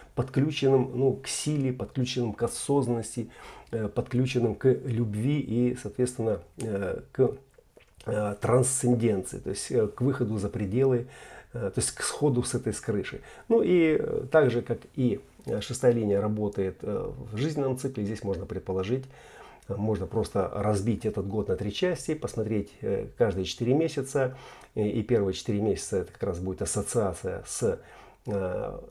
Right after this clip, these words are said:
э, с темой Сатурна, то есть заход на крышу первые четыре месяца. И, и там, э,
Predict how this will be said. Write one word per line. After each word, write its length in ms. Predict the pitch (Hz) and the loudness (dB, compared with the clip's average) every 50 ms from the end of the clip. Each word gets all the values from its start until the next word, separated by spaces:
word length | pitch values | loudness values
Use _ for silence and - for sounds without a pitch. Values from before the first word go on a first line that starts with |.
| - - - | -18 -14 -10
э, 280 | 69 67 57 55 57 - | -8 -6 -6 -6 -8 -8
с 120 | - - - | -12 -12 0
темой 280 | - 131 104 101 92 | 2 4 4 4 2
Сатурна, 640 | - - 95 - - 170 165 156 156 156 147 151 143 | 0 -4 -6 -6 -4 -2 -2 0 2 0 0 0 -2
то 120 | - - | -4 -4
есть 140 | 101 87 87 | -4 -2 -2
заход 320 | 101 - - - 113 - | -4 -2 -2 -2 -2 -2
на 80 | - 104 | -2 -2
крышу 400 | - - 107 110 107 98 - 98 | -2 -2 -2 -2 -2 -4 -6 -6
первые 300 | - - 101 95 95 92 | -4 -2 0 0 0 -2
четыре 260 | - - - 98 98 | -2 -6 -6 -4 -2
месяца. 420 | 98 107 104 92 - - - 95 - - - - - - - - - | 0 0 -2 -2 -4 -4 -4 -6 -6 -6 -14 -20 -20 -20 -20 -12 -6
И, 60 | - 107 | -6 -4
и 180 | - - 147 | -2 -2 0
там, 260 | 131 127 113 117 123 - | 2 4 4 2 2 0
э, 180 | 107 110 101 | -2 -2 -2